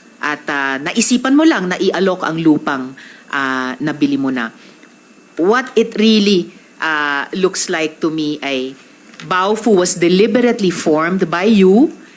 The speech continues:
and individuals involved in money laundering and other criminal activities. And it was part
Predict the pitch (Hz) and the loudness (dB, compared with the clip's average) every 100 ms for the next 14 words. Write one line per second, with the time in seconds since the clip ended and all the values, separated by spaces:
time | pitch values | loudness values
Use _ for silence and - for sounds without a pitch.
0 | - 165 180 202 214 165 156 165 175 180 | -10 -6 0 4 2 2 -4 0 2 2
1 | 190 - 175 180 - - 233 208 165 170 | 2 0 0 0 0 4 6 6 4 2
2 | 175 185 165 - 143 139 147 208 254 220 | 2 0 -2 -4 -2 0 0 4 6 6
3 | 202 190 185 175 175 185 190 - - 131 | 4 2 2 0 0 -2 -6 -14 -12 -8
4 | - 170 240 247 247 214 208 208 - - | -4 -2 -2 0 0 2 0 0 -4 -2
5 | 160 160 160 156 147 139 - - - - | 0 0 -2 -2 0 0 0 -2 -10 -20
6 | - - - 233 233 220 208 208 - 214 | -20 -8 2 4 4 2 0 -2 0 -2
7 | 202 214 208 | -2 0 -2